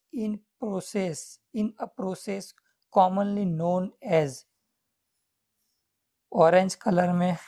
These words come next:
कन्वर्जन हुआ। तो देखते हैं इधर से क्या आइडिया मिलता है। The striking orange and black pigment have become characteristically part of Bengal's charm when the iron,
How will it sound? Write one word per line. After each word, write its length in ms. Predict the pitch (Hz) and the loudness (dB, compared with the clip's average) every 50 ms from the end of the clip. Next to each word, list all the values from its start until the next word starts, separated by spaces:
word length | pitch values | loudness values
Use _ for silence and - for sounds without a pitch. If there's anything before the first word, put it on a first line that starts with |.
| - - - - | -20 -14 -6 -4
कन्वर्जन 640 | 170 165 170 175 170 175 170 165 151 165 175 165 | -2 -2 0 2 4 4 4 2 0 -2 -2 -2
हुआ। 460 | 139 - - 190 170 175 170 156 135 - - _ - - - _ _ _ _ _ _ _ _ _ _ _ _ _ - - _ _ _ _ _ _ _ _ _ _ _ _ _ _ _ _ _ - | -4 -4 -2 2 4 4 4 2 0 -6 -12 _ -20 -20 -20 _ _ _ _ _ _ _ _ _ _ _ _ _ -20 -20 _ _ _ _ _ _ _ _ _ _ _ _ _ _ _ _ _ 0
तो 160 | 190 165 160 | 2 2 4
देखते 480 | 147 151 147 - - _ - - 196 | 4 4 2 0 -2 _ 2 4 6
हैं 140 | 180 180 170 | 6 6 6
इधर 260 | 151 131 - 185 170 | 4 4 2 2 2
से 180 | 165 - - 185 | 2 0 -4 -6
क्या 540 | - _ - - - 180 175 180 180 - - - | -8 _ -8 0 2 4 4 4 2 -2 0 2
आइडिया 340 | 175 165 165 160 170 170 165 | 2 2 2 2 2 2 2
मिलता 360 | 160 151 143 - _ - 180 | 0 0 -2 -6 _ 2 4
है। 160 | 160 156 147 - _ _ _ _ _ _ _ _ - 208 | 4 4 2 -4 _ _ _ _ _ _ _ _ 2 2
The 80 | 202 196 | 2 2
striking 460 | - - 214 190 196 190 - 233 220 214 | 2 2 4 4 4 2 -2 -6 -2 0
orange 360 | - 196 196 202 214 208 190 | 2 2 2 0 0 -2 -4
and 220 | 208 202 190 156 | -4 -4 -4 -2
black 240 | 160 160 170 190 190 190 - _ _ 208 | 0 4 4 4 4 2 -4 _ _ -4
pigment 440 | 180 160 165 190 190 196 196 196 180 | -4 -2 -2 -2 0 -2 -2 -4 -6
have 260 | - 175 170 180 180 160 | -6 -4 -2 -2 -2 -4
become 280 | 165 - - 190 185 185 - | -6 -6 -6 -6 -6 -8 -10
characteristically 800 | 196 185 175 170 170 - 202 180 165 - - 233 175 180 190 185 - - | -8 -6 -6 -8 -8 -10 -12 -12 -12 -12 -16 -14 -12 -10 -10 -10 -4 -2
part 260 | 202 170 175 170 - | 0 0 0 0 -2
of 140 | 185 180 175 160 | -4 -4 -4 -6
Bengal's 360 | 165 165 165 175 175 165 - _ - - | -10 -10 -10 -10 -10 -12 -14 _ -6 -4
charm 280 | 175 170 180 180 165 - _ _ _ _ _ _ _ - | -2 -2 -2 -4 -8 -12 _ _ _ _ _ _ _ -4
when 360 | 151 139 160 170 175 185 175 151 | 0 2 4 4 2 2 0 0
the 160 | 180 196 - - - 160 | -2 -2 -2 -2 0 2
iron, 560 | 151 160 185 190 196 208 190 160 139 131 | 4 4 4 4 6 4 4 4 0 -4